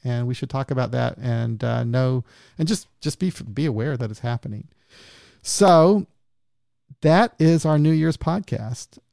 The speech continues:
I, um, I hope that this hasn't been a bore. I hope that, I hope that it's been somewhat interesting. I want you to know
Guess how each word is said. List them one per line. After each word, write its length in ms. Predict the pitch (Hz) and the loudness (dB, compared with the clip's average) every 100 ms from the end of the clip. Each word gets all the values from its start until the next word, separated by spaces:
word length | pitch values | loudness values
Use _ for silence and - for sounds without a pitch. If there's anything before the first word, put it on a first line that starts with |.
| - | -4
I, 400 | 135 135 139 135 | 0 2 4 4
um, 560 | 131 127 123 120 127 - _ _ _ _ _ _ 135 | 4 2 2 0 -4 -8 _ _ _ _ _ _ 0
I 80 | |
hope 180 | 127 180 | 2 4
that 140 | - 139 | 2 0
this 200 | 143 - | 0 0
hasn't 520 | 139 131 135 - - _ _ - | -2 0 -2 -4 -18 _ _ -4
been 140 | 139 | -2
a 60 | 127 | 0
bore. 460 | 127 107 120 165 _ | 0 -2 -2 -8 _
I 100 | 123 | -4
hope 280 | 120 135 - | 0 0 -2
that, 340 | 139 127 123 - _ - | -2 0 -2 -8 _ -4
I 80 | |
hope 180 | 123 131 | 0 0
that 140 | - 123 | 0 -2
it's 100 | - | -2
been 160 | 131 | -4
somewhat 400 | 120 151 139 127 | -2 -2 0 0
interesting. 680 | 131 131 131 - 117 107 117 - _ _ _ _ - | 0 -2 -2 -6 -4 -4 -6 -10 _ _ _ _ -2
I 60 | 147 | 2
want 180 | 175 196 | 2 2
you 80 | |
to 100 | 160 | 2
know 600 | 135 127 127 127 117 117 | 2 4 4 4 4 0